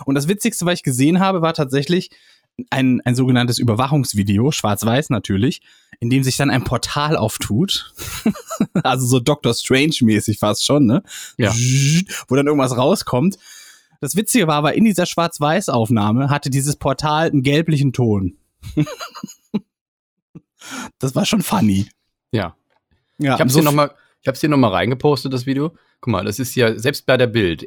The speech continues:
Speaker 2: Alien Schock in Miami. Guck
Speaker 1: Moment,
Speaker 2: mal
Speaker 1: ich hab
Speaker 2: bei
Speaker 1: hier, ich hab hier gerade jemanden, der will mir Biomahlzeit verkaufen und der trainiert gerade. Okay.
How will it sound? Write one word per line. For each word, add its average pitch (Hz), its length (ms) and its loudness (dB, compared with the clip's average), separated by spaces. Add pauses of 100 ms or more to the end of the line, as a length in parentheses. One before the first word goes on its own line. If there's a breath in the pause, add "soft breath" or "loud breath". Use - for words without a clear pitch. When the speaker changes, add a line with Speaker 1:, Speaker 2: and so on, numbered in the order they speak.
Speaker 2:
Alien 147 320 2
Schock 131 260 -2
in 117 80 -2
Miami. 98 480 -2
Guck - 160 -2
Speaker 1:
Moment, 165 120 0
Speaker 2:
mal 139 60 4
Speaker 1:
ich 123 60 -2
hab - 100 4
Speaker 2:
bei - 60 2
Speaker 1:
hier, - 80 -2
ich 143 120 -4
hab 190 100 -4
hier 170 100 -2
gerade 156 300 0
jemanden, 160 320 0
der 147 140 0
will 156 80 2
mir 156 160 2
Biomahlzeit 120 800 2
verkaufen 98 580 0
und 104 80 4
der 110 180 4
trainiert 139 360 2
gerade. 92 380 0
Okay. 90 340 -2